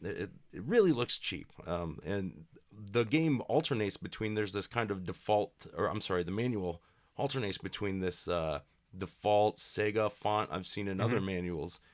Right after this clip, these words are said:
Speaker 1: and then this, like, I don't know, it looks like a crappy Times New Roman, like, almost like a typewriter.
Speaker 2: Hmm.
Speaker 1: It, it's really jarring and doesn't look good.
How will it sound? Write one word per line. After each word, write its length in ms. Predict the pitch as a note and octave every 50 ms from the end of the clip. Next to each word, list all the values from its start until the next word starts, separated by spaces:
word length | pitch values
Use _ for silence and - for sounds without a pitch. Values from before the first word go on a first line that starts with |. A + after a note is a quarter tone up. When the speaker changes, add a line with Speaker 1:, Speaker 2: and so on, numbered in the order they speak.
| _ _ -
Speaker 1:
and 160 | - G2+ A2+
then 100 | F3+ A3
this, 220 | B3 F#3 B2 - -
like, 240 | A#2 G2 - - A2+
I 60 | C#3
don't 120 | F3 D3
know, 160 | A#2+ B2 A2+
it 60 | F#2+ E2+
looks 220 | A2 C#3 C#3+ -
like 160 | - G#2 D#2+ -
a 100 | E2+ - _ _
crappy 360 | - - G2+ G2 - A#2 G#2 F#2
Times 340 | - - G#2 A2+ A#2+ A#2
New 120 | A#2 A#2+ A2
Roman, 380 | G2 G2+ G2+ G#2+ A2 A#2+ B2+
like, 160 | G#2+ F2+ F2 -
almost 220 | C3+ D#3+ D#3 -
like 80 | C3+ B2
a 60 | A2+
typewriter. 600 | - - A2 A#2 A#2+ - B2+ C3 C3+ C3+ C3+ C#3 C#3 - _ _ - - _
Speaker 2:
Hmm. 200 | - F3+ E3 A#2
Speaker 1:
It, 120 | F2+ G2 -
it's 240 | - A2 - - -
really 220 | E3+ F3+ D3 A#2
jarring 500 | G#2+ G2+ G#2 G#2 G2+ G2+ G#2 G#2 G2+ G2+
and 200 | F#2 E2+ E2+ E2 - _ _
doesn't 260 | - A#2 C#3 A2+ G#2+
look 160 | G#2 G2+ F2+ F#2
good. 220 | F2 E2 D#2 -